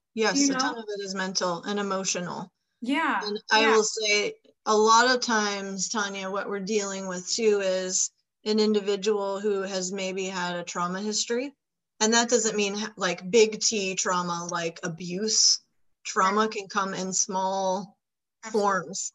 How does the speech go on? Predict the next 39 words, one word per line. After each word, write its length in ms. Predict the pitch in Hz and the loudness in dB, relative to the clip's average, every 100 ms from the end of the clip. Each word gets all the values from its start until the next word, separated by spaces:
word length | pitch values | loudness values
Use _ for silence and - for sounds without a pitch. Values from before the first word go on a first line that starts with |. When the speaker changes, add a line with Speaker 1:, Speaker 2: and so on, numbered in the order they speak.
| _ - | _ -2
Speaker 1:
and 140 | 214 | -2
it 40 | |
Speaker 2:
Yeah. 60 | 214 | 0
Speaker 1:
can 140 | 220 180 | -2 -2
come 220 | 214 202 | -6 -4
in 200 | 196 190 | -4 0
micro 500 | 190 190 196 196 190 | 0 0 0 -2 0
traumas 840 | - - 190 190 185 175 175 - - | -4 -2 -2 0 -2 -2 0 -2 2
over 420 | 196 190 - 185 | 0 0 -6 -4
the 160 | 180 180 | -4 -8
course 400 | - 190 180 175 | -4 -2 -2 -4
of, 180 | 180 180 _ _ - | -6 -12 _ _ -6
of 200 | 190 - | -6 -4
time. 540 | - 202 214 151 233 _ _ - | -2 0 0 -4 -16 _ _ 0
It 180 | 226 220 | 2 2
can 180 | 240 208 | 0 -2
come 260 | 220 220 220 | 2 2 4
in 120 | 214 | 2
the 100 | 196 | -2
form 340 | - 196 190 | -4 -4 -2
of 280 | 190 180 180 - | -2 -4 -6 -4
weight 320 | 196 190 190 | -2 -2 0
stigma. 680 | 175 - 214 202 - 220 - - _ - | 0 2 2 0 -6 -10 -14 -20 _ -12
If 160 | 196 | -2
I 180 | 202 202 | 2 4
live 300 | 226 220 208 | 4 4 2
in 100 | 202 | 0
a 80 | 196 | -4
larger 340 | 190 190 185 185 | -2 -2 -2 0
body, 400 | 208 214 226 220 | 4 6 6 4
for 180 | 208 196 | 2 -2
example, 800 | 190 185 180 180 185 180 202 - | -2 -6 -6 0 2 2 0 -4
and 260 | 202 190 185 | -2 -2 -2
the 80 | 185 | -4
built 340 | 180 220 220 | 0 2 2
environment 880 | 208 196 190 220 233 196 185 185 185 | -2 0 0 2 0 -2 -4 -6 -8
does 240 | - 185 208 | -4 -4 -4
not 320 | 196 196 - | -2 -2 -2
facilitate, 960 | 196 - 220 220 214 214 190 190 - | -6 0 4 6 4 2 -2 -4 -6